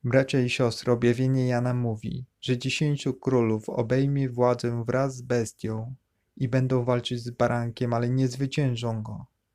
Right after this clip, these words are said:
ponieważ jest Panem panów i Królem królów, a wraz z nim zwyciężą jego wybrani.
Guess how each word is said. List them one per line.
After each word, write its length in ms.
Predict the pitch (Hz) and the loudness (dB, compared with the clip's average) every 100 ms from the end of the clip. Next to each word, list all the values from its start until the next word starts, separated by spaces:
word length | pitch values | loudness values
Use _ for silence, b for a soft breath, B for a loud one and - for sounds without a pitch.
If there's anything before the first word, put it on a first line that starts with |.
| - | -2
ponieważ 400 | 127 123 120 - | 0 0 0 -2
jest 240 | 120 - | -4 -2
Panem 300 | 135 135 127 | 0 0 -2
panów 400 | - 131 127 - | -2 -2 -2 -2
i 120 | 123 | -4
Królem 460 | - 127 127 131 127 | -2 0 2 0 -2
królów, 600 | - 127 113 104 107 - _ _ _ _ _ | -2 0 0 -2 -4 -12 _ _ _ _ _
a 100 | 123 | -2
wraz 320 | 135 147 131 | 0 -2 -2
z 80 | - | -2
nim 400 | 131 117 113 127 | -2 -2 -4 -10
zwyciężą 600 | 123 120 120 131 123 127 | -2 0 2 -2 0 0
jego 260 | 120 123 131 | 0 2 0
wybrani. 600 | 135 123 113 107 110 | 0 -2 -2 -2 -4